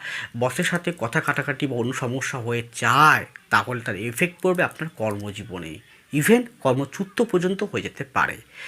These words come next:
এই জায়গাটা সাবধান থেকে এগিয়ে চলুন।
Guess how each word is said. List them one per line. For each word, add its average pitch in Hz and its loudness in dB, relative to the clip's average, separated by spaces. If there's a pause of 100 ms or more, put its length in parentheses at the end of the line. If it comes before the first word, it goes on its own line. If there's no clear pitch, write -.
(240)
এই 139 2
জায়গাটা 135 2
সাবধান - -2
থেকে 180 2 (320)
এগিয়ে 139 2 (400)
চলুন। 180 10